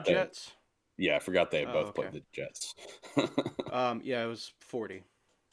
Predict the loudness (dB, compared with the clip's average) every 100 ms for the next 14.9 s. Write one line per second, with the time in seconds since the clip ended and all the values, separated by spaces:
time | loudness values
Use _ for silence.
0 | _ _ _ _ _ _ _ -14 8 10
1 | 10 8 8 10 10 8 8 2 -2 -4
2 | -4 0 0 0 -2 -2 -4 -8 -10 -10
3 | -10 -12 -16 _ _ _ _ 2 6 10
4 | 12 12 12 12 10 10 10 8 12 12
5 | 12 10 8 8 6 2 0 0 -2 0
6 | 4 4 6 6 4 0 2 2 0 -4
7 | -6 -8 -2 4 4 2 -2 -2 -4 -10
8 | -10 -10 -14 -14 -18 -12 -6 -4 -4 -8
9 | -8 -6 -4 -4 -6 -10 -6 -2 -2 -4
10 | -8 -10 _ _ _ _ -18 -16 -14 -16
11 | -20 _ -20 -14 -14 -16 _ _ _ _
12 | _ _ _ _ _ _ _ _ _ _
13 | _ _ _ _ _ _ _ _ _ _
14 | _ _ _ _ _ -20 -20 -20 -20